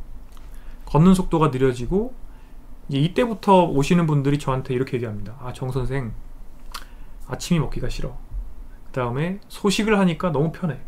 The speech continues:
이렇게 얘기를 하고, "요즘 고기를 먹는 게 너무 힘이 들어." 라고 얘기를 하시고요. "밤에 소변을 자주 간다." 얘기를 하시고, 또 "변비가 심해진다." 뭐 이런 얘기들 하시죠. 병치레 하시고 나면 체중이 한 사, 오 킬로 쭉 빠지는데 그게 보통 근육입니다.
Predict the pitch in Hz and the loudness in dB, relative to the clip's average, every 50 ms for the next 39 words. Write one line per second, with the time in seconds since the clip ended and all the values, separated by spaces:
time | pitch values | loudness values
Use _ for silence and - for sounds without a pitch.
0 | - - - - - - - - 165 147 - - 127 117 117 113 113 120 117 117 | -6 -6 -8 -8 -10 -12 -12 -10 -10 -8 -4 -4 -4 -2 -2 -4 -4 -4 -4 -2
1 | 160 185 214 233 - - - - - - - - - - - - - - - 135 | 0 0 -2 -2 -4 -10 -14 -12 -12 -12 -12 -12 -12 -12 -10 -10 -8 -6 -4 0
2 | 131 180 175 - - 147 147 156 180 185 190 165 143 135 131 127 123 156 165 175 | 2 2 2 2 4 4 6 6 6 6 6 6 6 4 0 0 0 -2 -2 -2
3 | 175 - 123 123 131 - - 165 147 147 - 147 - - - - - - - - | -2 -2 -2 -2 -2 -2 -2 -2 -2 -2 -4 -8 -14 -14 -12 -12 -8 -8 -8 -8
4 | - - 127 123 120 113 110 117 123 113 113 110 - - 110 123 - - - - | -6 -6 -4 -2 -2 -2 -2 -4 -6 -8 -8 -10 -10 -8 -8 -8 -8 -8 -8 -8
5 | - - - - - - - - - - - 139 160 160 151 190 185 185 185 170 | -6 -6 -8 -8 -12 -14 -14 -12 -6 0 4 4 4 4 4 4 2 4 4 2
6 | 160 143 - 127 117 127 - 113 104 95 - - - - - - - - - - | 2 0 -2 -6 -6 -6 -6 -6 -6 -8 -10 -12 -14 -18 -20 -20 -20 -20 -20 -20
7 | - - - - - - - - 147 120 127 120 120 117 - - 123 156 180 208 | -20 -20 -20 -20 -20 -18 -14 -10 -8 -6 -6 -6 -6 -6 -6 -6 -2 0 0 0
8 | 220 214 - - - - - 160 - - - 143 139 139 139 139 127 - 139 131 | -2 -4 -10 -14 -12 -10 -10 -10 -8 -2 0 2 2 4 2 2 0 0 -2 -4
9 | 120 110 95 85 - - - - - - 120 120 120 131 120 113 107 104 104 104 | -4 -6 -8 -10 -12 -16 -16 -14 -10 -8 -6 -4 -4 -4 -4 -4 -4 -4 -6 -8
10 | 107 - - - - - - - - - - - - - - - - - - - | -8 -10 -10 -12 -14 -16 -16 -16 -16 -16 -16 -16 -16 -16 -16 -16 -14 -12 -12 -10
11 | - - - - - - - 139 147 160 - - 185 185 180 175 160 180 165 165 | -10 -12 -16 -16 -12 -2 4 6 6 6 6 4 4 4 4 4 2 2 2 2
12 | 160 151 143 135 143 160 170 175 - - 208 190 190 185 185 185 180 170 175 165 | 2 4 4 4 2 2 2 0 0 -2 -2 2 4 6 6 6 6 4 2 0
13 | - 190 185 180 180 - 165 151 151 - 190 - 202 202 170 180 170 151 135 127 | 2 2 2 2 2 0 -2 -2 -2 -2 -6 -2 0 0 2 2 2 2 2 0
14 | 143 160 175 180 170 - - 131 139 139 131 117 - 131 120 - - 120 117 107 | 0 0 -2 -2 -4 -6 -4 -2 -2 -2 -2 -4 -4 -6 -4 -4 -2 -2 -2 0
15 | 98 95 90 - - | -2 -2 -4 -6 -8